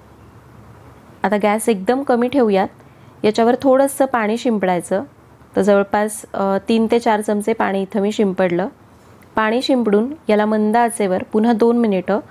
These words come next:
किंवा कारलं संपूर्ण शिजेपर्यंत वाफ द्यायची. दोन मिनिटं मंद आचेवर वाफ दिल्यावर बघा, हे सगळे मसाले, भाजलेलं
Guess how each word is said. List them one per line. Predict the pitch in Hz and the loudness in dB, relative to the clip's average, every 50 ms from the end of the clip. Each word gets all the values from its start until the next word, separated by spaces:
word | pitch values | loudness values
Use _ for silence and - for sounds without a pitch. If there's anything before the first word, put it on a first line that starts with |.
| - - - - - - - | -20 -20 -20 -20 -20 -6 -2
किंवा | - 233 254 | 0 0 0
कारलं | 269 - 247 226 208 208 220 247 | 2 0 -2 0 0 0 -2 -2
संपूर्ण | 269 - 247 226 220 - 226 220 226 240 | -2 -2 -4 -2 0 0 0 0 0 0
शिजेपर्यंत | - 240 214 190 208 208 - 202 196 196 196 202 240 | 0 -2 0 0 0 2 2 2 2 2 0 0 0
वाफ | 233 220 202 190 - - | 0 0 0 -2 -4 -4
द्यायची. | - 185 175 165 - - 208 254 330 - - - - - - - - - - - - - - - - - - - | -4 -4 -4 -4 -4 -4 -6 -6 -6 -8 -20 -20 -20 -20 -20 -20 -20 -20 -20 -20 -20 -20 -20 -20 -20 -20 -14 -8
दोन | - 196 240 247 262 | -2 0 0 2 2
मिनिटं | 277 277 262 254 240 262 262 | 0 0 0 0 0 0 0
मंद | 247 240 226 226 220 | 0 0 0 0 0
आचेवर | 233 226 226 220 - 233 220 226 233 | 0 0 0 0 -2 -2 0 -2 -2
वाफ | - 214 208 208 - | -2 -2 -4 -4 -2
दिल्यावर | - 220 208 202 196 208 202 | -2 0 0 0 0 0 -2
बघा, | 202 196 185 - 202 190 254 - - - - - - - - - | -2 -4 -6 -4 -6 -6 -6 -8 -16 -20 -20 -20 -20 -20 -6 -2
हे | - 226 | -2 -2
सगळे | 220 - 226 190 196 220 226 | 2 0 0 0 2 2 2
मसाले, | 233 233 226 214 214 - - 226 214 202 185 196 233 - _ - - - - - | 2 2 0 0 0 0 0 0 0 0 -2 -2 -4 -10 _ -20 -20 -20 -8 -2
भाजलेलं | 214 208 196 180 202 214 214 214 226 | -2 0 0 0 0 0 2 2 0